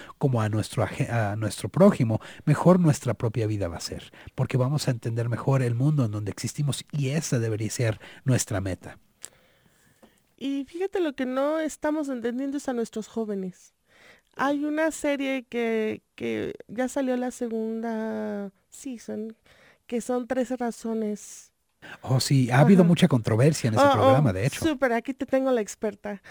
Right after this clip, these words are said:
Speaker 2: Pero, ah, nos ha abierto la comunicación en temas sumamente difíciles. La última, en la última,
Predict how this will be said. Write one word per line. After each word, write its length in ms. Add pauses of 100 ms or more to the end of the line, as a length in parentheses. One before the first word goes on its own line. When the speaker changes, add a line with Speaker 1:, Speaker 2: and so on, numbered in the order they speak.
(380)
Speaker 2:
Pero, 580
ah, 240
nos 320
ha 80
abierto 800 (240)
la 160
comunicación 960
en 120
temas 340
sumamente 580
difíciles. 800 (320)
La 200
última, 680
en 220
la 120
última, 800